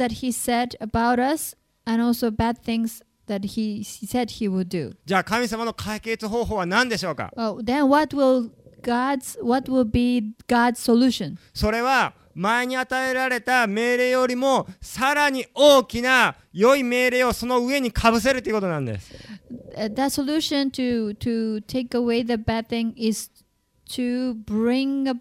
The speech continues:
Speaker 1: about the even greater law that will cover
Speaker 2: ですから、
Speaker 1: this
Speaker 2: この王様エステルにこう言いました。
Speaker 1: bad thing. So the king said to Esther this.
Speaker 2: あなたはユダヤ人、失礼。さ-、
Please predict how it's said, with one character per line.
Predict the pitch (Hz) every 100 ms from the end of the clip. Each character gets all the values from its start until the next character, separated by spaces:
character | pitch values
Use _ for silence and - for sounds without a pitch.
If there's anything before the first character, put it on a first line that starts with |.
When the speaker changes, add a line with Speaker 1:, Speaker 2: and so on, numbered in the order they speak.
| - _
Speaker 1:
about | 226 226 220 214 247 _ 233
the | 208 202 190 - -
even | 226 226 214 190
greater | 233 254 302 370 339 269
law | 226 226 226 180 214 262 _ _ -
that | 220 -
will | 208 190
cover | - - 254 196 160 196 - _ _
Speaker 2:
で | 147 190
す | -
か | 180
ら、 | 196 202
Speaker 1:
this | 190
Speaker 2:
こ | 175
の | 180 180 165
王 | 185
様 | 190 196 190
エ |
ス | 196
テ | 202
ル | 190
に |
こ | 185 208
う |
言 | 208
い |
ま | 208 190
し |
た。 | 156
Speaker 1:
bad | 127 113 -
thing. | 269 262
So |
the | 226
king | - 269 254
said | - 247 247
to | 240
Esther | 233 226 220 175
this. | - 185 - - _
Speaker 2:
あ | - 208
な | 262
た | 269 240
は | 240
ユ | 220
ダ | 226 262 269
ヤ |
人、 | 254 254 240 208 - _ _ _ _ _ _
失 | - 156
礼。 | 113 - -
さ-、 | - 262